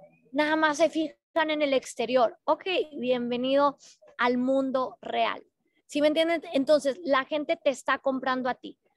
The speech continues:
Mejórate. Tú eres el negocio. O sea, al final,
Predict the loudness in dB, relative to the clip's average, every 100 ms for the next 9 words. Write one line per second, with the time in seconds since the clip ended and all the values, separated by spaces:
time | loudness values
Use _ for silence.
0 | -10 -2 0 0 -2 -2 -2 -2 -10 -20
1 | _ 0 4 4 2 0 -2 -2 -6 -10
2 | -20 -20 -20 -20 -20 -20 -6 0 2 2
3 | 0 0 2 0